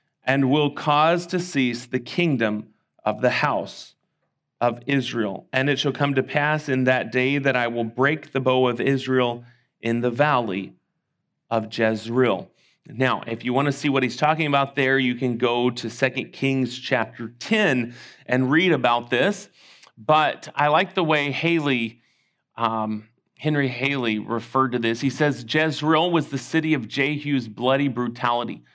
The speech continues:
The valley of Jezreel was the age-old battlefield on which the kingdom was about to collapse." By naming his child Jezreel, Hosea was saying to the king and to the nation, "Retribution, the hour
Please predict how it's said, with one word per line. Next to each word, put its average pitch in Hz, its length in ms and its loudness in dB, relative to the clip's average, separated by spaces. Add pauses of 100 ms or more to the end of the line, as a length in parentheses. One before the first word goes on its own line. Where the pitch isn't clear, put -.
(140)
The 135 100 2
valley 147 380 4
of 131 180 -4
Jezreel 143 560 2
was 143 220 0
the 143 220 -2
age-old 139 640 -2
battlefield 151 640 0
on 127 160 2
which 131 240 -2
the 127 80 -8
kingdom 151 440 -2
was 131 200 -2
about 113 320 -2
to 120 80 -6
collapse." 110 640 -2 (420)
By 131 120 4
naming 143 360 0
his 147 200 0
child 147 400 2
Jezreel, 143 580 2
Hosea 143 480 0
was 131 180 0
saying 185 400 0
to 175 120 -2
the 127 120 0
king 185 480 -2 (340)
and 117 140 0
to 139 80 2
the 165 100 4
nation, 151 540 0
"Retribution, 131 960 0 (380)
the 120 240 0
hour 143 540 2